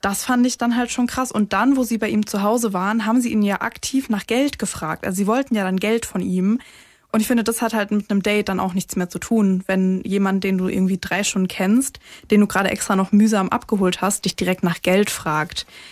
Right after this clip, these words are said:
Also ich glaub, an der Stelle hätte ich dann spätestens gesagt, okay, Date ist jetzt für mich vorbei oder man, ja, wie auch immer.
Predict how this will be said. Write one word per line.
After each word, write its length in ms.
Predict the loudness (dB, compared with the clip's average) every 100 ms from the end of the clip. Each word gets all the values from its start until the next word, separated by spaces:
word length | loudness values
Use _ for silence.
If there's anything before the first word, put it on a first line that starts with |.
| -8
Also 140 | -2 0
ich 100 | 2
glaub, 200 | 0 2
an 240 | 2 2 0 0
der 220 | 2 2
Stelle 320 | 2 0 2
hätte 120 | 0
ich 80 | 0
dann 140 | -2 -2
spätestens 500 | 0 -2 0 -2 0
gesagt, 300 | -2 -2 -4
okay, 420 | 0 2 4 2 -2 _ _ _ _ _ _ -20 -20 _ 0
Date 240 | 2 2
ist 160 | -2 -4
jetzt 260 | -4 -4
für 140 | 2 4
mich 220 | 4 2
vorbei 580 | -2 0 0 4 4 2
oder 400 | 2 0 0 -2
man, 480 | -2 0 2 2 -2
ja, 300 | 0 2 2 0 _
wie 100 | 0
auch 100 | 0
immer. 340 | 4 4 4